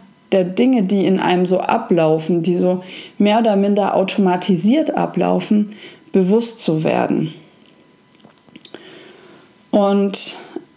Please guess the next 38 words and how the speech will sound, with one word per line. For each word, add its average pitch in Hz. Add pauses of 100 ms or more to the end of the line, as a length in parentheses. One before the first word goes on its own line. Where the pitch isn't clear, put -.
(120)
da 208
frage 214
ich 226
dich 214
dann 208
auch, 196
weil 185 (600)
es 214
geht 254
dann 262
darum, 220
in 208
die 190
Selbstverantwortung 185
zu 180
gehen, 170
ob 185
du 226
bereit 214
bist, 170
in 180
die 170
Selbstverantwortung 170
zu 170
gehen. 160 (1400)
Und 185
ich 202
denke, 214
die 196
Leute, 196
die 190
den 190
Podcast 208
hören, 185
sind 196
dazu 175
bereit. 170
Also 185